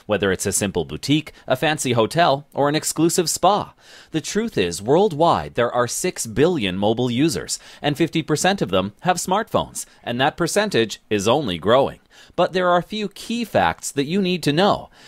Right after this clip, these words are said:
Did you know that sixty-six percent of smartphone users use the internet daily, or that ninety-four percent of smartphone users look for local information on their phone? That means your customers are trying to find your business on their phone. And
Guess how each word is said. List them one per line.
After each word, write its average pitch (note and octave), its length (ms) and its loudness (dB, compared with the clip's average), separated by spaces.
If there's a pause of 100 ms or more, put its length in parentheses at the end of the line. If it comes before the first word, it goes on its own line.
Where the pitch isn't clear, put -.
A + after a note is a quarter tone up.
(160)
Did D#3 220 0
you A#3 160 0
know E3 240 4
that D#2+ 340 -4 (180)
sixty-six E3 600 -2
percent G2 400 0
of A2+ 80 0
smartphone C#3 520 0
users A2 540 -6
use C3+ 200 -2
the D#3 140 2
internet E3 340 0
daily, D#3 440 0 (340)
or G3 200 6
that F2 400 -2
ninety-four B2+ 640 0
percent A#2+ 400 -2
of G2+ 100 0
smartphone G#2 500 0
users A2+ 380 0 (200)
look D3+ 160 0
for D#3+ 120 4
local D#3 340 0
information D3 580 -2
on A2 120 2
their D3+ 140 0
phone? G3 380 0 (400)
That F3+ 240 0
means B2 280 -4
your D3 200 4
customers A#2 640 -2
are B2 120 2
trying D#3+ 300 -2
to C#3+ 100 -6
find A2+ 300 0
your A#2 300 4
business D3 500 -2 (140)
on B2 160 0
their F#3+ 140 2
phone. F#3+ 440 0 (380)
And B2 420 -2